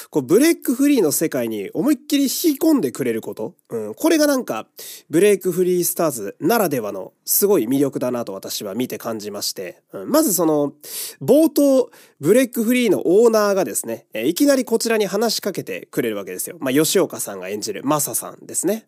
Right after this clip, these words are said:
うん、で、まあ、そこでこう、あ、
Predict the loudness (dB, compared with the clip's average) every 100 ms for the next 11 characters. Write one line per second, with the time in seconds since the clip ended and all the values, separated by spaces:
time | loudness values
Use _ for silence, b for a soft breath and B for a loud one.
0 | -10 -8 -8 -8 -8 -6 0 0 -2 B
1 | B B B B B 0 2 0 0 0
2 | 0 2 4 6 4 2 0 -4